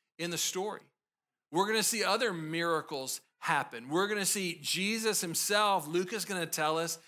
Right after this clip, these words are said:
uh, i-, is, is raised from the dead, like dies,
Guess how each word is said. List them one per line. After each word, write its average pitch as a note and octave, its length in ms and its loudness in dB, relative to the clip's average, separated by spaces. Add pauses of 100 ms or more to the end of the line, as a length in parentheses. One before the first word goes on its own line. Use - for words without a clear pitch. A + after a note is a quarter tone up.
(180)
uh, C#3+ 160 0 (220)
i-, D#3+ 40 0
is, D3 460 0 (240)
is C3 180 -6 (120)
raised F#3 340 2
from G3 160 -2
the F3 80 0
dead, D#3 380 0 (200)
like C#3+ 260 -4
dies, D3 580 2